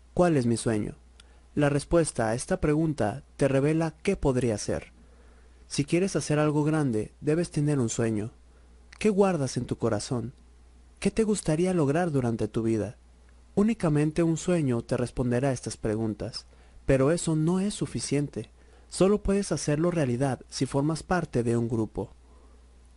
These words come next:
Número dos. ¿Quién forma parte de mi equipo? Esta pregunta te dice lo que es. Evalúa tu situación actual. Tu potencial será tan bueno como el equipo que tengas. El alpinista,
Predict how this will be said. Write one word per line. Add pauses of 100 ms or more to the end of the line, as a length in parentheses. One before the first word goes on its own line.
(160)
Número
dos. (800)
¿Quién
forma
parte
de
mi
equipo? (580)
Esta
pregunta (180)
te
dice
lo
que
es. (460)
Evalúa
tu
situación
actual. (320)
Tu
potencial
será
tan
bueno
como
el
equipo
que
tengas. (540)
El
alpinista,